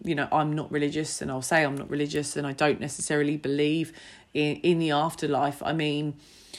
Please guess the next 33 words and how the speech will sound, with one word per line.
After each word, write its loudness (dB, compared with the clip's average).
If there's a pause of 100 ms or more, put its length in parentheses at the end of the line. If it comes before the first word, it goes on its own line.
(180)
I 4
would, 0 (340)
yeah, 4
of 0
course, 2
it 2
would 2 (120)
be 6
lovely 8
if -2
there 2
is 2
something, 4 (340)
but, 8
you 4
know, 2 (200)
if 2
I 6
put -2
my 0
realistic 2
head -2
on -2
and -2
look -2
at -4
things -2
realistically 0
and -2
look -4
at -4
everything -4
from -2